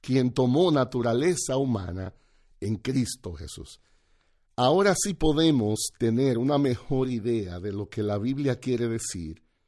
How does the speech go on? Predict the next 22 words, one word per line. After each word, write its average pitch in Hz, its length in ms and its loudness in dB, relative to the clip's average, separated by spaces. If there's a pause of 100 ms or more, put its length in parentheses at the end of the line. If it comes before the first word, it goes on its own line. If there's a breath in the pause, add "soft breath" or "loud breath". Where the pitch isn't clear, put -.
(420)
cuando 117 320 0
lo 107 120 0
llama 131 600 0 (160)
la 107 220 -2
imagen, 143 680 0
el 104 160 -4
reflejo, 143 800 -2
la 110 160 -2
expresión 147 960 0 (400 soft breath)
o 117 160 0
forma 143 600 2
de 113 120 -2
Dios, 92 440 -8 (320)
quien 123 320 0
es 104 340 0 (160)
igual 95 440 -6
a 82 60 -8
Dios. 78 300 -12
Esta 170 300 -4
es 160 80 -6
la 127 160 -6
idea. 107 320 -14